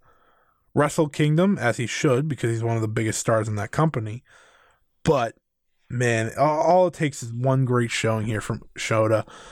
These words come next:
I think Shota should be set up against the Ace, um, Hiroshi Tanahashi at Wrestle Kingdom. I think that would be a brilliant spot for him, win or lose. Um, but, yeah,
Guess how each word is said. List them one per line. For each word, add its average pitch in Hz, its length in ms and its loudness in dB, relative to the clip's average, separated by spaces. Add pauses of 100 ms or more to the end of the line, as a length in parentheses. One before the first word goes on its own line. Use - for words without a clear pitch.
(140)
I 123 80 2
think 135 160 2
Shota 139 680 4
should 120 260 -4
be 117 140 -2
set 139 240 2
up 135 160 2
against 117 260 -6
the 110 140 -4
Ace, - 500 -2 (800)
um, 107 360 -2
Hiroshi 117 360 -2
Tanahashi 127 640 -2
at 160 80 4
Wrestle 156 240 2
Kingdom. 175 420 4
I 107 60 -2
think 104 240 -8
that 110 120 -2
would 107 140 -4
be 107 100 -2
a 110 60 -4
brilliant 113 460 0
spot 120 360 -2
for 117 180 -6
him, 135 260 2 (1040)
win 131 240 2
or 139 240 4
lose. 120 480 -6 (260)
Um, - 480 -8 (960)
but, 127 260 0 (140)
yeah, 104 280 -4